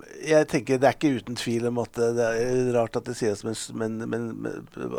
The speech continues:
at så blir det stående disse tre, tro, håp og kjærlighet. Og håp er en av de store tingene. Og jeg tror at det, det er feil når vi sier at, eh, så lenge det er liv, er det håp.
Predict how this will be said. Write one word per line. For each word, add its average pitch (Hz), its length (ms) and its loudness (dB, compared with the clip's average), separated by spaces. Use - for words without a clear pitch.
at - 340 -8
så 120 160 0
blir 117 160 -4
det 117 60 -8
stående 113 340 -2
disse 120 180 -6
tre, 139 220 4
tro, 135 140 0
håp 127 180 0
og 139 80 -4
kjærlighet. 160 500 6
Og 135 140 2
håp 131 180 6
er 135 120 10
en 143 100 4
av 151 60 6
de 147 80 0
store 156 280 2
tingene. 190 320 8
Og 147 100 6
jeg 170 140 8
tror 143 180 4
at 165 100 6
det, 165 80 12
det 156 120 6
er - 80 0
feil 180 560 6
når 156 180 2
vi 151 80 -2
sier 143 480 -2
at, - 160 -2
eh, 131 380 2
så 147 140 -6
lenge 123 220 0
det 127 80 4
er 123 80 0
liv, 120 200 0
er 123 120 6
det 120 60 0
håp. 107 300 -2